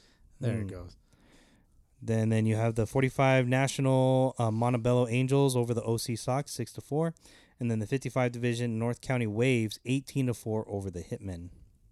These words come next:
Speaker 1: Mm-hmm. Fifty-five-year-olds. Yikes.
Speaker 2: I like how, uh, the champions for the eighteen American division, they took their team picture and the jersey says Clout. Their team
Speaker 1: Clout,
Speaker 2: is called
Speaker 1: yeah.
Speaker 2: the Clout.
Speaker 1: In Padres colors.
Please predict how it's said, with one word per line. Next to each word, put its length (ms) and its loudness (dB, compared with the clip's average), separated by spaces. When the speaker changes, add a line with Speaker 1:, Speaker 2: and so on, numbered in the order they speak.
Speaker 1:
Mm-hmm. 280 -6
Fifty-five-year-olds. 1120 -10
Yikes. 600 -10
Speaker 2:
I 80 -2
like 220 6
how, 260 8
uh, 280 2
the 140 0
champions 520 0
for 120 -2
the 100 0
eighteen 760 -2
American 560 0
division, 560 -4
they 140 0
took 200 -2
their 140 0
team 240 -2
picture 480 -2
and 140 -2
the 60 -4
jersey 320 -2
says 380 -4
Clout. 600 -10
Their 120 -8
team 180 -6
Speaker 1:
Clout, 220 4
Speaker 2:
is 60 -2
called 100 2
Speaker 1:
yeah. 120 0
Speaker 2:
the 60 -8
Clout. 340 -10
Speaker 1:
In 100 0
Padres 720 2
colors. 480 -2